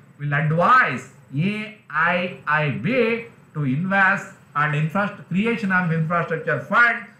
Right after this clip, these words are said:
on behalf of its member countries at the various stages. Management of A I I B. President is the topmost management of the A I I B.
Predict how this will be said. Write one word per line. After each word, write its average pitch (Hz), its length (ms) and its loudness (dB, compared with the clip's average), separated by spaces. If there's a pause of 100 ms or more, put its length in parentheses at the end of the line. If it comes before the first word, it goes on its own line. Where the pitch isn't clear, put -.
(240)
on 226 340 2
behalf 196 320 4
of 170 200 -2
its 147 180 -2
member 180 340 0
countries 143 560 0 (240)
at 139 160 -2
the 139 120 0
various 139 560 0
stages. 160 720 -4 (2000)
Management 240 760 2
of 214 280 0 (100)
A 202 460 -2
I 170 520 2
I 135 200 0
B. 160 480 0 (240)
President 226 640 2 (100)
is 170 160 -2
the 156 160 2
topmost 180 720 0
management 180 640 -2
of 165 200 -2
the 127 240 0
A 151 240 -2
I 131 420 0
I 113 160 -6
B. 190 520 2